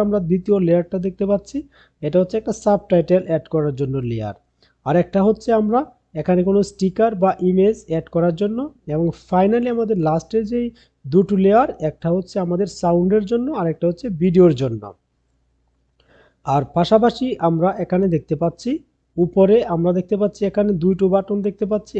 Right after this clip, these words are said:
একটা হচ্ছে, এ, আপ অ্যারো যে বাটনটা দেখতে পাচ্ছি, আমরা আমাদের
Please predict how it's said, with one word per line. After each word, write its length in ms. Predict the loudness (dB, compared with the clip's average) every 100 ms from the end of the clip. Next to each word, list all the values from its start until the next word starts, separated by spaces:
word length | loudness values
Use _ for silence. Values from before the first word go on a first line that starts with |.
| -6
একটা 180 | 0 0
হচ্ছে, 240 | 0 -2 -4 -6 _ _ _ _ -4
এ, 20 | -4 -4 _ _ 2
আপ 200 | 4 4 4
অ্যারো 240 | 2 4 2
যে 160 | 2 0
বাটনটা 340 | 0 -2 -2 -2
দেখতে 260 | -2 -4
পাচ্ছি, 340 | -4 -4 -6 -10 -10 -8
আমরা 300 | -6 -4 -2 -2
আমাদের 300 | -2 0 -2